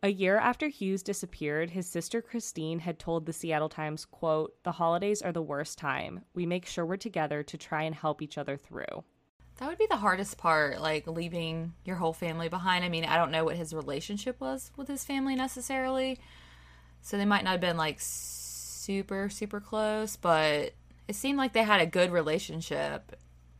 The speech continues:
Speaker 1: Yeah, and like I mentioned earlier, before, um, the, before he was set to go off to the Netherlands for his assignment,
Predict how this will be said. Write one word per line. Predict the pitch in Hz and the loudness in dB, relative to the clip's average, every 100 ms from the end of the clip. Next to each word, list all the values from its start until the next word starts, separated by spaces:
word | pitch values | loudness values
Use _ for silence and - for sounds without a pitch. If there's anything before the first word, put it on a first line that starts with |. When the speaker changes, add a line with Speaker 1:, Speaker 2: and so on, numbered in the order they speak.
| - _ _ - | -20 _ _ -6
Speaker 1:
Yeah, | 196 220 247 208 180 | -2 2 2 2 0
and | 190 190 - | 0 -2 -2
like | 202 208 | 0 0
I | |
mentioned | 233 240 226 190 | 0 -2 -2 -6
earlier, | - 170 202 196 170 | -4 -2 0 0 -2
before, | 170 - - 180 190 196 185 180 - | -6 -8 -4 -2 0 0 -2 -4 -4
um, | 170 160 60 - _ _ _ - - | -4 -4 -8 -14 _ _ _ -20 -6
the, | 180 | -6
before | - 185 180 190 | -2 -4 -2 -2
he | 175 190 | -2 -2
was | 175 165 | -2 -2
set | 160 170 156 | 0 -2 -2
to | 175 | -4
go | 160 156 156 151 147 - - | -2 0 2 0 -4 -8 0
off | 160 151 - - | 2 2 0 -8
to | 170 | -8
the | 147 | -4
Netherlands | 160 254 269 190 175 175 | 0 0 2 0 -2 -4
for | 175 | -4
his | 165 160 | -4 -4
assignment, | 156 - 208 240 175 165 | -6 -2 0 2 0 -2